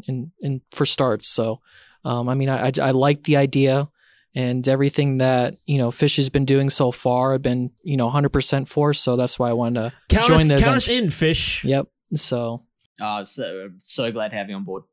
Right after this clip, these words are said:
Speaker 2: Now, if we have some kind of, like, emoji or display, I want it to be Shuckle.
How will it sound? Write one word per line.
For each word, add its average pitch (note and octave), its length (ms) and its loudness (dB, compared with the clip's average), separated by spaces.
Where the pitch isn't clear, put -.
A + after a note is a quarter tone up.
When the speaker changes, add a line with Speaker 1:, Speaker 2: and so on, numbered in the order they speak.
Speaker 2:
Now, F3 240 0
if F#3 160 0
we F3+ 120 4
have F3+ 200 0
some F3 160 0
kind F3 220 0
of, D3+ 100 2
like, C#3+ 200 2
emoji F3 880 2
or C3 380 2
display, D#3+ 840 0
I C3 100 0
want C#3+ 220 0
it C#3 80 -2
to B2+ 80 -10
be B2+ 100 -2
Shuckle. - 320 -10